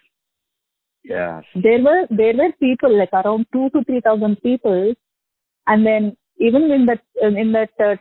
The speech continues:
Speaker 2: two, two to three thousand, many, many got up. And then when many got up, many came forward. In that many came forward, I said, "I'm not going to give my name because I'm going to go back."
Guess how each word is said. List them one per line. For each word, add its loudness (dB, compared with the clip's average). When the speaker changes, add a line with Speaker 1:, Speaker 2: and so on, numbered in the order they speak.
Speaker 2:
two, 0
two 0
to 0
three -2
thousand, 0
many, -2
many 2
got 0
up. 0
And 0
then -2
when 0
many 0
got -2
up, -4
many 0
came 0
forward. 0
In 2
that 2
many 0
came 0
forward, 0
I 0
said, 2
"I'm 0
not 2
going 0
to 0
give 0
my 2
name -4
because 0
I'm -4
going 0
to -2
go -2
back." 0